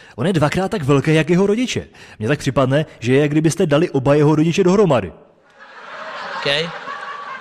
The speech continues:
Speaker 2: So, the kids are just bigger these days.
Speaker 1: Jo? Ty děcka jsou dneska prostě jakýsi větší.
Speaker 2: And, um, I, somehow I got to be the small, the shortest guy in my family, so I had to be the, the most aggressive, the most assertive, right?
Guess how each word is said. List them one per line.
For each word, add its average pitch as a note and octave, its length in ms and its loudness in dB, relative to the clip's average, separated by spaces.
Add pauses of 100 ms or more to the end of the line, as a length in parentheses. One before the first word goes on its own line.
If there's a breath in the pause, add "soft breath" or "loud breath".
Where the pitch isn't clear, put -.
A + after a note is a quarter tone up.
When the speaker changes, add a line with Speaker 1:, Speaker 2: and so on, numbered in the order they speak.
(140)
Speaker 2:
So, E3+ 380 -2 (800)
the E3 80 -10
kids A3+ 340 -2
are A3 120 0
just F#3+ 200 0
bigger A#3 340 -2
these D#3+ 220 -2
days. A#2+ 480 -4
Speaker 1:
Jo? A3 180 -6 (240 soft breath)
Ty D3+ 120 0
děcka F3 260 0
jsou G3+ 140 2
dneska F#3+ 240 0
prostě G3 260 0
jakýsi F3 400 0
větší. C#3+ 680 -2 (240)
Speaker 2:
And, D3+ 140 -2 (180)
um, C3+ 120 -8 (380)
I, E3 320 0
somehow F3 600 -2
I E3 200 0
got E3 260 -2
to D#3+ 60 -6
be D#3 160 -4
the D3+ 80 -2
small, F3 500 -4
the C#3 140 -6
shortest E3+ 580 -4
guy C3+ 240 -2
in C3+ 80 -4
my C3 140 -4
family, D#3+ 420 -6
so C#3+ 280 -4
I D#3+ 40 -4
had E3 180 -6
to C#3 80 -6
be C#3 160 -6
the, B2 220 -4 (360 loud breath)
the B2+ 140 -4
most C#3 360 -2
aggressive, B2+ 540 -4 (120)
the A#2 120 -10
most B2 260 -4
assertive, A2+ 680 -2
right? D#3+ 160 -6